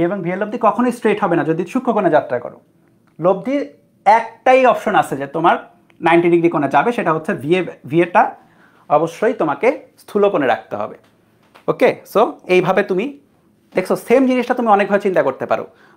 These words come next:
কখনো কখনো দেখো তোমাকে অপশ-, এমসিকিউতে না মানে ই করবে, কি বলে, হেল্প করবে অনেক সময়। তোমাকে এমসিকিউতে হেল্প করবে এভাবে যে দ্বিগুণ দিয়ে দিবে একটা, একটা হেল্প গেল, তুমি একশো বিশ বলতে পারবা। তুমি, তোমাকে হেল্প করবে এভাবে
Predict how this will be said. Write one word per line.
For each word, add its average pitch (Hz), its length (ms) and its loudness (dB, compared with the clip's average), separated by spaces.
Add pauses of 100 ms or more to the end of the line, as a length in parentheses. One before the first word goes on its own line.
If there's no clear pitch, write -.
কখনো 220 340 2
কখনো 208 280 2
দেখো 151 200 0
তোমাকে 202 280 2
অপশ-, 180 320 2
এমসিকিউতে 208 520 -2
না - 140 -2 (300)
মানে 143 200 0
ই 190 100 0
করবে, 208 300 0 (480)
কি 185 100 0
বলে, 175 260 4
হেল্প 202 200 4
করবে 151 220 0
অনেক 120 200 -2
সময়। 117 280 -16
তোমাকে 190 260 0
এমসিকিউতে 196 380 -2
হেল্প 175 180 2
করবে 180 220 2
এভাবে 135 260 2
যে 127 240 -6 (400)
দ্বিগুণ 208 280 2
দিয়ে 190 160 4
দিবে 160 160 2
একটা, 151 300 0
একটা 156 320 0
হেল্প 147 180 -2
গেল, 131 200 -2
তুমি 165 180 -2
একশো 160 180 -6
বিশ 143 140 -6
বলতে 147 240 0
পারবা। - 260 -8 (560)
তুমি, 196 160 -2 (200)
তোমাকে 214 280 4
হেল্প 190 240 2
করবে 202 220 2
এভাবে 175 280 2